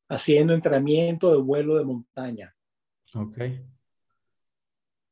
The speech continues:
Speaker 1: Y recuerdo que, bueno, estaba en el avión con el estudiante y vi un avión Learjet aterrizar en Aspen. Lo vi aterrizar,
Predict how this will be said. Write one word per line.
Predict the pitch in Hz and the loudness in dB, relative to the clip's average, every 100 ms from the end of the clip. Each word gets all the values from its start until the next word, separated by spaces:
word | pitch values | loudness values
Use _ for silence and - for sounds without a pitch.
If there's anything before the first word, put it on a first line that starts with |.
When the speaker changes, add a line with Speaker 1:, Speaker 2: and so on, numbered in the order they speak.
| _ _ | _ _
Speaker 1:
Y | 202 233 | 4 6
recuerdo | 202 - 180 190 202 | 4 4 6 6 4
que, | 175 | 4
bueno, | 151 170 151 - | 2 2 -2 -4
estaba | 151 - 165 202 | -12 -4 0 0
en | 202 | 0
el | 175 | -2
avión | 143 156 165 180 165 | 0 0 -2 -2 -4
con | 143 | -6
el | 131 | -6
estudiante | 120 131 143 151 160 - - 180 | -6 -4 -2 -2 -4 -12 -10 -10
y | 156 139 | -6 -8
vi | 185 214 202 - | -6 -8 -8 -10
un | 160 170 175 | -6 -2 2
avión | 170 170 175 175 156 | 2 4 4 4 2
Learjet | 175 165 139 151 151 156 - | 2 2 4 4 4 2 -4
aterrizar | 156 147 127 123 - 143 143 147 _ | -12 -8 -4 -2 -2 -4 -4 -8 _
en | 151 135 | -10 -6
Aspen. | 135 123 - 98 _ _ _ _ _ _ _ _ _ _ _ _ _ _ _ _ _ _ _ _ _ _ _ _ _ - | -4 -6 -12 -20 _ _ _ _ _ _ _ _ _ _ _ _ _ _ _ _ _ _ _ _ _ _ _ _ _ 0
Lo | 131 | 4
vi | 143 | 4
aterrizar, | 147 139 123 - 180 185 | 4 2 2 2 0 0